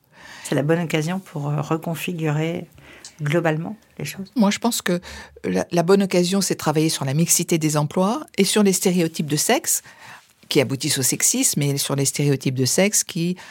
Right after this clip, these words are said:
Speaker 2: attribuent des compétences et des qualités binaires aux hommes et aux femmes, alors que cette binarité n'a pas lieu d'être.
Speaker 1: Est-ce que, euh, vous avez des, comment dire, des suggestions à faire sur, euh, les actions que vous avez, pourriez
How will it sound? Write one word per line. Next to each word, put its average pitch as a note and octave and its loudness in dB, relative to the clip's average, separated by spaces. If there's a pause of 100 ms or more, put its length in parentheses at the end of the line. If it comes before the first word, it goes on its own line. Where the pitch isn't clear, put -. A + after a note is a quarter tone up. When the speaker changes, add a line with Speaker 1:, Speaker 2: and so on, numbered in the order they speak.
(280)
Speaker 2:
attribuent D#3+ 0
des C#3+ -2
compétences D3 -2
et - -2
des B2+ -2
qualités C3+ 0
binaires D3 0
aux C3 -2
hommes D3+ 2
et B2+ 0
aux B2+ -2
femmes, D#3+ 0
alors C3+ 0
que D3 -2
cette C3 -2
binarité C3+ 0
n'a C3+ 2
pas C3 2
lieu C3+ 2
d'être. - -2 (400)
Speaker 1:
Est-ce F#3+ -2
que, - -6
euh, E3 2 (120)
vous F3 -4
avez F#3 2
des, D3 2 (400)
comment D#3 -6
dire, D3+ -8
des D#3 -10
suggestions F#3+ -2 (580)
à D3 -8
faire F3+ 0
sur, D#3 -6
euh, D3+ -2 (540)
les E3 -2
actions G3 -2
que F3+ -6
vous D#3+ -6
avez, D#3+ -4
pourriez D#3+ -4